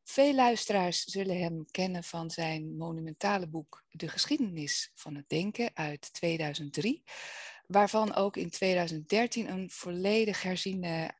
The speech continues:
eh, versie is verschenen. Dit boek, eh, geeft een overzicht dus van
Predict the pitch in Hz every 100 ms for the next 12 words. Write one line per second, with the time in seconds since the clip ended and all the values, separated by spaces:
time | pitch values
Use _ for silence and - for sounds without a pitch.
0 | _ 170 160 - _ - - 175 165 156
1 | - 151 - - - 165 156 160 190 -
2 | _ _ _ _ _ _ _ _ _ 175
3 | 180 - 196 - 175 170 165 175 170 -
4 | 175 170 185 196 185 175 - 175 - 165